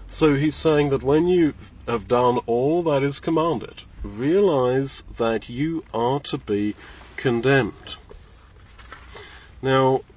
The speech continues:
the master, he says, has no need to thank the slave. And that's the Greek word charis, which is that usually translated grace. He doesn't need to show grace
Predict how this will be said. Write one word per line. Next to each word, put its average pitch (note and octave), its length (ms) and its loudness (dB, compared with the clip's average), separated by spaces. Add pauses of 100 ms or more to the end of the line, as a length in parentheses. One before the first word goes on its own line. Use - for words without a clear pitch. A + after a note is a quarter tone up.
(1400)
the C#3+ 80 2
master, C3+ 600 2
he A2+ 140 -2
says, G#2 440 -2
has C#3+ 260 2
no E3 240 4
need F3 320 4
to D#3+ 160 -4 (180)
thank F3 260 0 (380)
the G2+ 80 -8
slave. G2 380 -4 (260)
And A2 120 -4
that's F3+ 220 -4
the D3 120 -2
Greek A2+ 280 -2
word G#2 260 0 (140)
charis, C3+ 460 0 (360)
which A2+ 220 -8
is A2 340 -4
that G#2+ 180 -2 (180)
usually G#2+ 380 -4
translated G#2+ 640 -4
grace. - 520 -4 (1400)
He D#3+ 320 0
doesn't D3+ 480 2
need D#3 220 2
to G2 100 -2
show A#2 280 2
grace B2+ 500 0